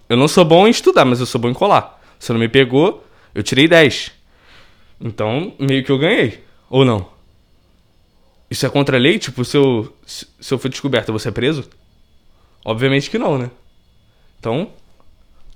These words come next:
eu ganhei, cara. Eu ganhei. Contra o sistema escolar, eu ganhei. <laughs> Nem fudendo.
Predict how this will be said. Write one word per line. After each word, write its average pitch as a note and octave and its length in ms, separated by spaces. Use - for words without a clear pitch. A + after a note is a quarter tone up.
eu C#3 100
ganhei, F#4 280
cara. - 240
Eu A#3 120
ganhei. A3 500
Contra A#3+ 440
o A#3 40
sistema D#3 720
escolar, D3 500
eu E3 100
ganhei. C#3+ 260
<laughs> - 680
Nem G3 220
fudendo. E3+ 600